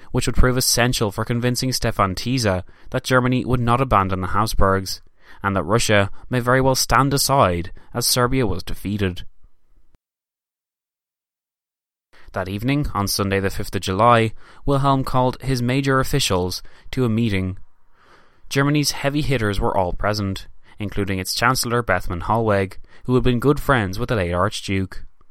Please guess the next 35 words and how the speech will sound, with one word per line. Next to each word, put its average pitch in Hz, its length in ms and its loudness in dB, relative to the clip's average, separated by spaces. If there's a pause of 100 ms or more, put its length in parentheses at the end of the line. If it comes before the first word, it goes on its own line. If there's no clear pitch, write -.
(440)
No 139 140 2
precise 139 440 4
record 110 300 2
exists 120 500 0
of - 140 -2
what 131 120 0
was 123 140 0
said 127 300 2
at 135 180 0
the 165 60 -2
meeting 92 440 0 (300)
of 123 100 -2
July 113 300 2
fifth - 360 0
between 127 300 4
the 131 60 0
German 107 320 2
V 95 140 0
I 98 100 4
Ps 87 260 4
and 87 160 -4
their 87 120 -2
emperor, 98 520 0 (540)
but 135 120 2
analysis 135 460 2
of 117 120 -2
the 113 60 -4
diaries 101 360 2
of 95 100 -2
those 90 180 -4
present 131 460 4
paints 156 280 6
an 139 100 0
interesting 90 440 -4
picture. 98 460 -2